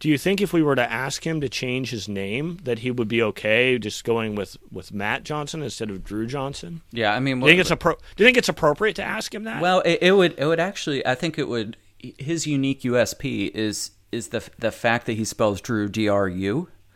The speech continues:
Speaker 2: Um, so
Speaker 1: Oh.
Speaker 2: I think that that's his, uh, it must be, like, his D J name or something. Um,
Speaker 1: Yeah,
Speaker 2: I, I don't know.
Speaker 1: yeah.
Speaker 2: I don't know how that, that developed, but I, I think that, I think that's the background to it. I'm not positive. Um, but, uh,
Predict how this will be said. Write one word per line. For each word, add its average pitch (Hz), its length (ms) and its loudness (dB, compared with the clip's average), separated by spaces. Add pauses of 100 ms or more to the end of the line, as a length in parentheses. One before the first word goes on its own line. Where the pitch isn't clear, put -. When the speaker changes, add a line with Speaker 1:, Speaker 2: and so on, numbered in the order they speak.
(480)
Speaker 2:
Um, 107 440 0
so 117 340 8
Speaker 1:
Oh. - 40 8
Speaker 2:
I 131 120 4
think 135 220 -2
that - 260 4
that's 120 260 -2
his, 107 320 -6
uh, 95 220 0 (100)
it 123 80 -10
must 160 200 -6
be, 127 100 -2
like, 98 160 -2
his 92 180 -8
D 98 200 -10
J 92 260 -6
name 95 320 -8
or 101 80 -8
something. 92 540 -10 (240)
Um, 92 380 -8 (120)
Speaker 1:
Yeah, 127 260 -6
Speaker 2:
I, 117 200 2
I - 20 6
don't 107 140 -2
know. 107 120 0
Speaker 1:
yeah. 131 100 0
Speaker 2:
I - 20 4
don't 120 160 4
know 107 80 2
how 113 200 4
that, 101 460 -2
that 104 240 -2
developed, 101 600 -4
but - 300 -2 (200)
I, 113 200 -2
I - 20 -2
think 147 300 -4
that, - 280 -2 (380)
I 98 40 -12
think - 280 -4
that's 80 240 -2
the 98 100 -8
background 90 460 -2
to 101 100 -12
it. 90 60 -10
I'm 92 140 -10
not 98 200 -10
positive. 90 680 -6 (640)
Um, 95 400 -4
but, 98 320 -2 (880)
uh, 92 180 -2